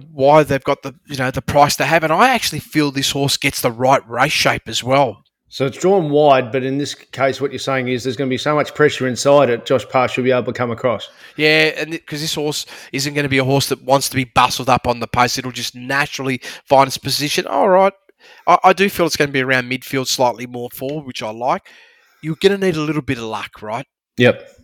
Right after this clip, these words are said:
Speaker 1: But this horse is no way. This should be in single digits, Ralphie.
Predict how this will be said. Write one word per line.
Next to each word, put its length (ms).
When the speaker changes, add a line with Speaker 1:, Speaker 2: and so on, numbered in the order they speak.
Speaker 1:
But 180
this 220
horse 320
is 120
no 480
way. 680
This 100
should 240
be 160
in 80
single 340
digits, 440
Ralphie. 400